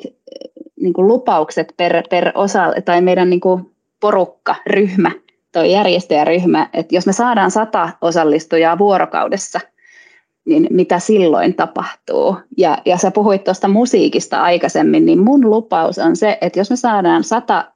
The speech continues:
ilmoittautumista vuorokaudessa, meillä ei ole vielä ilmoittautumisen, niin kuin, alkamisaikaa tiedossa, mutta se infotaan sit tuolla meidän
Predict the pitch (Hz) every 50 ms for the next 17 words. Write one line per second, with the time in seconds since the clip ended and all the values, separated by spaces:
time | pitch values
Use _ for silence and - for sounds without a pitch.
0 | _ - 175 185 170 165 156 151 - _ - 123 113 107 110 117 - 170 170 -
1 | - 160 156 - - _ - - - _ _ _ - 180 180 190 190 220 240 247
2 | 262 254 254 254 262 262 - - - 277 269 - _ _ _ _ _ _ _ _
3 | - 190 190 185 180 180 180 185 180 196 202 190 175 170 - - - - - 180
4 | 180 175 139 - - 101 139 143 143 160 165 156 156 - - - - _ - -
5 | - - - - - - 165 165 156 - - 180 190 - - - 80 - - -
6 | 113 - - - 185 165 170 151 175 185 - - - - 190 185 - 185 185 -
7 | 170 165 - - _ - 180 190 190 185 - 180 180 190 170 - 196 175 - -
8 | 180 170 165 170 170 175 175 180 185 185